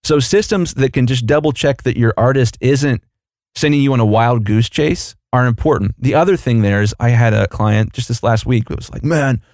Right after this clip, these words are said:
I went to listen to the masters and, you know, there's static at, you know, thirty seconds and it almost made me go deaf."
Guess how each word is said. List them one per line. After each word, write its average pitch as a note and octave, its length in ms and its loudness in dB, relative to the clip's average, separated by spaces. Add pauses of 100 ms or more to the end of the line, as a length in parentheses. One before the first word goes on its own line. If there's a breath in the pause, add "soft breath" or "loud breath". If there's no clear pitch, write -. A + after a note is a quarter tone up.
(380)
I D#3+ 60 -2
went G3+ 140 0
to G3 60 -2
listen F#3+ 220 0
to E3+ 60 -2
the E3 60 -4
masters D#3+ 560 0
and, A2+ 320 0
you C#3 100 -2
know, C3 120 2
there's A#2+ 240 2
static C#3 680 -4 (520)
at, A2 260 -2 (160)
you C3 120 0
know, A#2 120 2
thirty D#3+ 340 0
seconds C3+ 400 0
and C3 80 2
it B2+ 60 0
almost D3+ 340 2
made D3+ 120 0
me D3 100 0
go B2+ 160 2
deaf." A#2 460 0